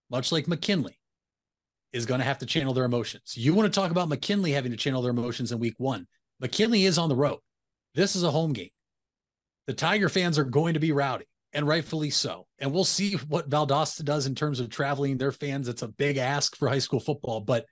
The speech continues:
the spotlight is on Massillon this Friday night, Mitch. Can the Tigers respond? And if they can't respond, can they at least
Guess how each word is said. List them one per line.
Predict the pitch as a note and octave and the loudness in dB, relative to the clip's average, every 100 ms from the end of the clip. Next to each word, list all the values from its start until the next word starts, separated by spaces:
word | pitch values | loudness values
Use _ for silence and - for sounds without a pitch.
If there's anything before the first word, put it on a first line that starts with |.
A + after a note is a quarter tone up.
| _ _ _ _ _ _ - | _ _ _ _ _ _ -4
the | C3 | 0
spotlight | - - D3+ E3 D3 D3+ D3+ - _ | 0 2 0 2 2 2 -2 -12 _
is | B2+ A#2 | -6 -2
on | B2+ B2+ | 0 0
Massillon | A#2+ C3 C3+ | -2 -2 -2
this | B2 - | -2 -2
Friday | - B2 B2+ | -4 -4 -2
night, | B2+ B2+ | -4 -4
Mitch. | B2+ - - _ _ _ _ _ - - - | -6 -8 -14 _ _ _ _ _ -20 -20 -4
Can | D3 D#3 | 2 2
the | |
Tigers | D3 C#3+ C3+ B2 | 2 0 2 0
respond? | A2 - G#2+ E2+ - - _ - | -2 -6 -6 -8 -14 -20 _ -4
And | C3 | -2
if | B2 | 0
they | C3 | 0
can't | - G#3 F#3+ | 0 0 2
respond, | F3 - E3 D3+ | 0 2 0 0
can | - D3 | -2 -2
they | C3+ | -2
at | B2+ | -2
least | C3 F3+ - - | -2 0 0 -2